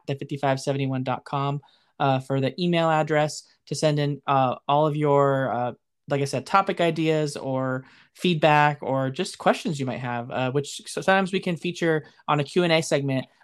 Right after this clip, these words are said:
uh, if we ever do get them, um, uh, enough to kind of put together for you guys for something like that. So definitely do that if you're interested. And of course, subscribe to the podcast as well on whatever platform you're listening to, whether that's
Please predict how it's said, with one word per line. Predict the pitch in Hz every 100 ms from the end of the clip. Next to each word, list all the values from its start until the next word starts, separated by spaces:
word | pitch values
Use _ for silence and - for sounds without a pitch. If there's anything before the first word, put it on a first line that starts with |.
| -
uh, | 143 123
if | 143
we |
ever | 160 151
do | 143 151
get | 143 143 139
them, | 143 135 131
um, | 147 131 127 127 123 - _ _ _
uh, | 143 -
enough | 156 156
to | -
kind | 151 160
of | 143
put | 151
together | 143 147 135
for | 135 143
you | 139
guys | 131 127
for | -
something | 135 131 131 127
like | 120 -
that. | 120 -
So | 151 135 - _ _ _
definitely | - 175 202 202
do | 180 170
that | 170 147
if | 147
you're | 151
interested. | 175 208 - 190 185 185 _ _ _ _ _ _ _ -
And | -
of | 170
course, | - 175
subscribe | - - 180 156 180 185
to | 180
the | 175
podcast | 170 151 147 151 143 139
as | 139
well | 139 139 147 147 147 - -
on | 147
whatever | 143 151 156
platform | 170 151 - 143
you're | 135
listening | 175 180 175
to, | -
whether | 160 143 131
that's | 127 127 -